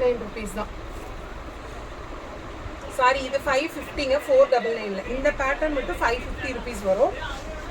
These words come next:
இது பாருங்க, ஃபர்ஸ்ட் நான் ஒயின் கலர் காமிச்சது ஃபைவ் ஃபிஃப்டி, இந்த ஒயிட் கலரும் வந்து பாத்தீங்கன்னா ஃபைவ் ஃபிஃப்டி ருப்பீஸ் தான். அஹ், மெட்டீரியல் டிஃப்ரெண்ட் ஆகும்போது வந்து பாத்தீங்கன்னா உங்களுக்கு காஸ்ட் வைஸும் வந்து பாத்தீங்கன்னா டிஃப்ரெண்டா இருக்கும். நெக்ஸ்ட் இது பாருங்க, வாவ்,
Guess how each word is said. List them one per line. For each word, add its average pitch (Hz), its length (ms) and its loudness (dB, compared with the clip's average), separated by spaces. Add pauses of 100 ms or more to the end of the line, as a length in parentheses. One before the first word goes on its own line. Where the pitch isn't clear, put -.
(100)
இது 220 180 -2
பாருங்க, 196 240 0 (1160)
ஃபர்ஸ்ட் 269 340 0
நான் 311 200 6
ஒயின் 294 240 4
கலர் 320 280 4
காமிச்சது 302 420 2
ஃபைவ் 285 200 2
ஃபிஃப்டி, 339 320 -4
இந்த 311 120 6 (120)
ஒயிட் 247 280 4
கலரும் 294 260 4
வந்து 262 180 0
பாத்தீங்கன்னா 240 360 -2
ஃபைவ் 233 200 0
ஃபிஃப்டி 226 300 -8
ருப்பீஸ் 196 340 -8
தான். 302 140 4 (480)
அஹ், 262 200 2
மெட்டீரியல் 415 560 4
டிஃப்ரெண்ட் 330 420 0
ஆகும்போது 302 340 0
வந்து 285 180 2
பாத்தீங்கன்னா 277 360 2
உங்களுக்கு 294 240 -2 (100)
காஸ்ட் 277 400 0
வைஸும் 294 260 0
வந்து 269 200 -2
பாத்தீங்கன்னா 240 420 0
டிஃப்ரெண்டா 214 440 -4
இருக்கும். 202 300 -8 (460)
நெக்ஸ்ட் 254 260 0 (100)
இது 247 100 4 (100)
பாருங்க, 208 380 -2
வாவ், 196 260 0